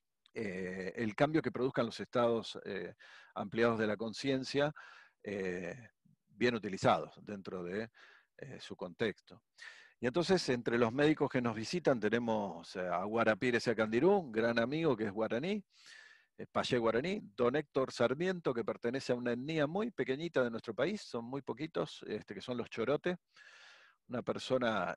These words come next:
increíble que solo trabaja con la mente, con los sueños lúcidos y con los sueños transpersonales. Él no usa plantas ni tampoco da,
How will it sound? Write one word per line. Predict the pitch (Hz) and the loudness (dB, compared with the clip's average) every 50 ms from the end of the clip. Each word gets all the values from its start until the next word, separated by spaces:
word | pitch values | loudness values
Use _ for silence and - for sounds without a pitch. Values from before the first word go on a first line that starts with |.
| _ _ | _ _
increíble | - 120 113 98 - 107 110 110 117 127 131 139 143 147 135 | -14 -14 -12 -8 -4 -2 0 0 0 0 0 4 4 4 4
que | 107 104 | 4 -2
solo | - - 135 127 117 | -2 -2 -2 -2 0
trabaja | 104 113 110 110 123 120 120 123 | -2 0 4 4 4 4 4 0
con | 107 104 104 | -2 0 -2
la | 104 104 | -2 0
mente, | 104 127 139 147 143 - 143 131 | 2 2 2 2 2 2 2 2
con | 120 117 104 101 | 2 0 -4 -4
los | 98 95 | -6 -8
sueños | - - - 139 139 139 131 123 104 | -8 0 2 4 4 4 2 -2 0
lúcidos | 117 139 147 - - 143 139 139 139 139 131 - - - | 0 -2 -2 -2 -2 0 2 2 2 2 0 -6 -16 -20
y | - | -10
con | - 104 98 | -8 -8 -6
los | 98 - | -6 -6
sueños | - 120 117 117 113 - | -6 -6 -4 -4 -6 -6
transpersonales. | - 104 - _ 107 95 - - 110 123 135 139 139 143 139 - - | -8 -10 -8 _ -10 -8 -6 -2 4 6 6 6 6 4 0 -2 -6
Él | - 104 107 104 | -8 -8 -6 -2
no | 127 160 170 | 0 2 2
usa | 165 147 - - 110 | 2 2 0 0 0
plantas | - - 143 156 165 156 - 156 135 | 2 4 2 2 2 2 0 0 0
ni | 113 110 110 | 0 -4 -2
tampoco | - 117 104 95 139 139 131 123 | -2 -2 -2 -2 -2 0 2 2
da, | 123 123 | 2 2